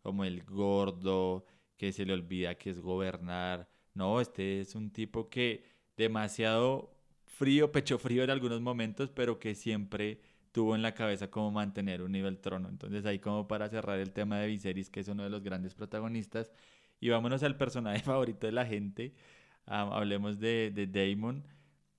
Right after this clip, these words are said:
no solamente, pues, de lo general, sino, si quieres, metámonos en la polémica de, pues, tú que leíste los libros, de, bueno, esto que pasó al final, que él casi ahorca a Rhaenyra. Para mí,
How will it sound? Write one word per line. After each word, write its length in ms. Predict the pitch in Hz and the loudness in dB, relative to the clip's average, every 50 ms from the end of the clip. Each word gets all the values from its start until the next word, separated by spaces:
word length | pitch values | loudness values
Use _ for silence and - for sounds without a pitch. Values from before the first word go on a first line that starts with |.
| - | -16
no 240 | - 117 113 113 113 107 | -10 -4 0 0 0 2
solamente, 560 | - 127 123 131 131 131 131 123 120 - 120 | 4 4 4 4 4 2 2 0 -2 -4 -4
pues, 220 | - 131 127 113 | -4 -4 -4 0
de 140 | 113 117 113 | 0 0 2
lo 160 | 107 104 98 | 2 0 0
general, 420 | 104 101 101 98 92 95 104 123 135 | 0 0 0 0 2 2 2 0 0
sino, 220 | - 135 117 110 | -2 -4 -2 -2
si 120 | 98 107 98 | -4 -4 -4
quieres, 240 | - 104 98 95 95 | -2 -2 -2 0 0
metámonos 460 | 110 113 - 101 98 98 98 104 98 113 | -2 -2 -2 0 0 0 0 -2 -2 -2
en 80 | 110 | -2
la 120 | 110 104 98 | -2 -2 -2
polémica 560 | - 95 92 90 90 92 90 - - 98 101 | -2 -2 -2 -2 -2 -2 -4 -4 -2 -2 0
de, 360 | 104 104 101 98 92 - - - _ _ | 2 2 2 0 0 -2 -6 -12 _ _
pues, 180 | - - 95 - | -14 -14 -14 -12
tú 100 | - 95 | -14 -12
que 120 | - 98 | -8 -4
leíste 220 | 101 104 98 - 98 | -4 -4 -4 -4 -6
los 100 | 104 104 | -4 -2
libros, 260 | 98 98 95 92 92 92 | -2 -2 -2 -2 -2 -2
de, 240 | 101 101 98 92 | -2 -2 -2 -4
bueno, 360 | 90 92 95 95 92 92 87 98 | -4 -4 -4 -4 -4 -4 -6 -10
esto 220 | 95 - - 95 | -14 -16 -16 -16
que 80 | - 95 | -14 -10
pasó 220 | - 101 92 95 | -10 -8 -8 -8
al 100 | 90 90 | -8 -8
final, 460 | - 98 95 95 92 95 92 90 92 _ _ _ _ _ _ _ | -8 -8 -6 -4 -4 -4 -6 -8 -10 _ _ _ _ _ _ _
que 80 | - - | -8 -6
él 100 | 95 92 - | -6 -6 -4
casi 260 | - 98 92 90 98 | -6 -6 -6 -4 -4
ahorca 500 | 92 92 92 92 90 90 - - 87 90 | -2 -2 -2 -2 -4 -6 -6 -6 -6 -4
a 40 | 92 | -4
Rhaenyra. 640 | 90 92 87 87 87 87 87 87 85 87 87 98 - _ _ _ _ _ _ _ _ _ _ _ _ _ _ _ _ _ _ _ - - _ _ _ _ - | -4 -6 -6 -6 -4 -4 -4 -4 -6 -8 -10 -12 -16 _ _ _ _ _ _ _ _ _ _ _ _ _ _ _ _ _ _ _ -20 -20 _ _ _ _ 2
Para 260 | - 135 139 139 127 | 6 6 8 8 6
mí, 400 | 120 127 156 190 233 247 214 - | 6 4 4 4 4 2 -2 -6